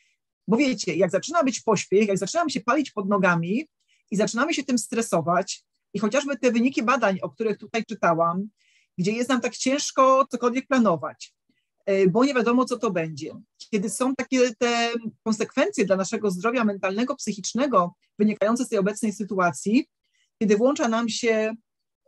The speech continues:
e, taka lękliwość, kiedy na przykład to, jak mi mówią moi klienci, że budzi ich takie, y, takie poczucie paniki,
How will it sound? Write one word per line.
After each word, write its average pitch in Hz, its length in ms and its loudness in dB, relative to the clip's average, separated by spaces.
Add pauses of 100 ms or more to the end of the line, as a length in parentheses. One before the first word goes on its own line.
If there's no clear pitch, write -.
(100)
e, 185 40 0 (880)
taka 208 540 2
lękliwość, 170 880 0 (420)
kiedy 220 160 2
na 214 100 2
przykład - 340 -6
to, 233 160 4
jak 220 180 4
mi 208 100 2
mówią 233 160 0
moi 220 180 -2
klienci, 214 440 -6
że 196 220 0
budzi 220 460 -2
ich 214 100 -8
takie, 214 680 -2
y, 190 260 -4 (220)
takie 214 180 -6
poczucie - 260 -2
paniki, 190 640 2